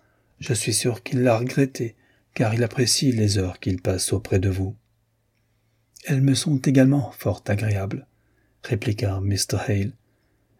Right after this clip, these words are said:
Je me sens redevenir jeune en lui voyant goûter aussi vivement les beautés de la littérature classique. » Je ne doute pas que ce soit une occupation avantageuse pour des gens qui ont des loisirs.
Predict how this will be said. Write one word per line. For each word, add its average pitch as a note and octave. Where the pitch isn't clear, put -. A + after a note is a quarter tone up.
Je C#3+
me C#3+
sens C#3+
redevenir C3+
jeune B2
en G2
lui G2
voyant G#2
goûter G#2+
aussi G#2+
vivement G#2+
les G2
beautés G2+
de G#2+
la G2+
littérature G#2
classique. » -
Je D3+
ne D#3
doute D3
pas D#3
que -
ce C3+
soit C#3
une B2
occupation B2
avantageuse C3
pour -
des G2+
gens G2+
qui G#2
ont G#2
des G2+
loisirs. G2+